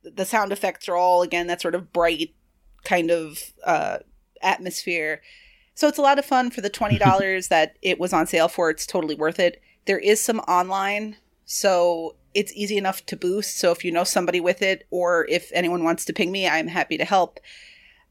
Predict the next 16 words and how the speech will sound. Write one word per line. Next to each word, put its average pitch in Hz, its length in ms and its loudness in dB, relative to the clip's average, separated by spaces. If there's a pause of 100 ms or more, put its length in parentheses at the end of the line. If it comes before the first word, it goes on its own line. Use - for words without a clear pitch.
(160)
because 185 260 -2
online, 170 360 4
of 170 80 -8
course, 160 260 0
is 165 160 -4
quite - 300 -2
dead. 185 340 0 (760)
But 208 280 4
I, 208 720 2
I 196 40 -6
have 208 100 -2
a 202 40 -8
great 196 220 -2
time, 175 520 -2
and 160 520 -4 (220)
it's - 320 -4